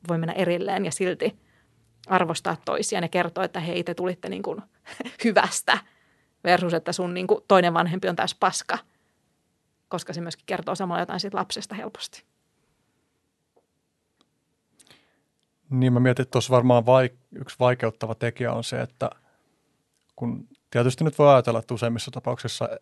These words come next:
Speaker 2: eroon päätyminen on niinku jollain tavalla, on ihan mielekästä sanoa niinku sitä epäonnistumiseksi jollain tasolla,
Speaker 1: Mm,
Speaker 2: niin
Speaker 1: joo.
Speaker 2: sitten, sitten meidän on,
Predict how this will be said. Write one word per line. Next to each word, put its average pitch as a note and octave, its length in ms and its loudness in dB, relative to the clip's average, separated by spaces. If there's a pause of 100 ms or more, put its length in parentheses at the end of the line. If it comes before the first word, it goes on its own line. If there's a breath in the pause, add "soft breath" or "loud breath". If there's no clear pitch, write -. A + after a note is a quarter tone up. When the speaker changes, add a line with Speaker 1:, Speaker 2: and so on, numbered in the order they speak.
(120)
Speaker 2:
eroon A#2 300 -2
päätyminen A2+ 440 0
on A2+ 120 0
niinku A#2 160 -4
jollain A#2+ 420 6
tavalla, C3 400 -2 (1120)
on B2+ 180 -6
ihan C3 120 4
mielekästä A2+ 420 2
sanoa A#2+ 220 -2
niinku B2+ 180 -4
sitä B2 200 -2
epäonnistumiseksi B2 960 0
jollain A#2 320 6
tasolla, A3+ 340 2
Speaker 1:
Mm, A#3 60 -2
Speaker 2:
niin - 380 -4
Speaker 1:
joo. A#3 140 6
Speaker 2:
sitten, B2+ 220 -4
sitten B2 320 2
meidän A#2+ 300 8
on, A2+ 180 4